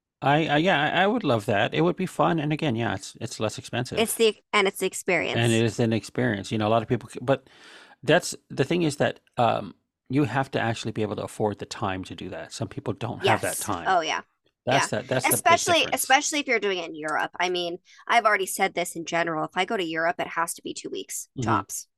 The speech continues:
Speaker 2: to see everything. And I feel like that's not even be, gonna
Speaker 1: That's
Speaker 2: be enough.
Speaker 1: not gonna be enough. Exactly.
Speaker 2: You know, but tops, like, two weeks. I went to Jamaica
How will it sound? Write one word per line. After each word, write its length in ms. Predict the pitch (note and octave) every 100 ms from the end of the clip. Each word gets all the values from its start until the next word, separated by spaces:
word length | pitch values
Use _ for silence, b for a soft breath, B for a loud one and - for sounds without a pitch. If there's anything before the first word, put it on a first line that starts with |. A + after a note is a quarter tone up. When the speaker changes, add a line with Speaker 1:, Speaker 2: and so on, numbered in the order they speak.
| _ _ _ _ _
Speaker 2:
to 100 | -
see 220 | G#3+ B3+ A3+
everything. 560 | F3+ - E3 - E3
And 100 | E3
I 60 | F3
feel 160 | -
like 140 | E3 E3
that's 260 | F3 F3+ -
not 120 | E3
even 280 | E3 D#3+ E3
be, 200 | D#3+ - _
gonna 160 | F#3 E3+
Speaker 1:
That's 260 | C3+ D#3+
Speaker 2:
be 20 |
enough. 140 | - A#2
Speaker 1:
not 40 |
gonna 180 | A#2 G#2
be 120 | A2+
enough. 320 | G2+ G2 F#2+
Exactly. 420 | A2 G2+ A2 - G3
Speaker 2:
You 80 |
know, 260 | E3+ E3 F3 _ _
but 180 | A#3 -
tops, 500 | - A3+ A3 D4 -
like, 140 | F#3+
two 200 | - G3
weeks. 220 | D3 - -
I 160 | C4 D#4
went 160 | F4
to 100 | G4+
Jamaica 680 | C#4+ C4 G3 G3+ - C4 C#4